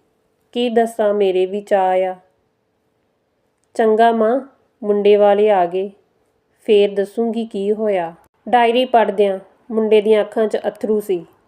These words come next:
ਤੇ ਮੁੰਡੇ ਨੇ ਆਪਦੀ ਜੇਬ 'ਚੋਂ ਪੈਨ ਕੱਢ ਕੇ ਲਿਖ ਦਿੱਤਾ, "ਪੈਰੀ ਪੈਨਾ ਮਾਂ, ਮੈਂ ਤੁਹਾਡਾ ਜਵਾਈ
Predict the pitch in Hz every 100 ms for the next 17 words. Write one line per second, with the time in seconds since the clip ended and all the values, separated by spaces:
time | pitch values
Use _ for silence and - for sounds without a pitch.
0 | _ _ 262 247 220 208 214 226 214 190
1 | 208 196 196 196 190 226 220 196 196 208
2 | 185 180 185 214 202 180 180 180 175 _
3 | 175 165 - _ _ _ _ _ 208 196
4 | 208 208 208 214 226 220 269 - _ _
5 | _ - 214 196 190 214 208 202 180 180
6 | 170